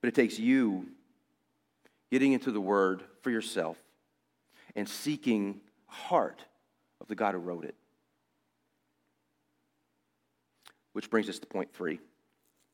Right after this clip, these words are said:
This is, this is probably my favorite one. There's a statement in here that is made that is just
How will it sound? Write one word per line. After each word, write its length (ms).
This 220
is, 140
this 240
is 80
probably 220
my 120
favorite 380
one. 140
There's 200
a 80
statement 420
in 120
here 340
that 100
is 120
made 400
that 140
is 240
just 260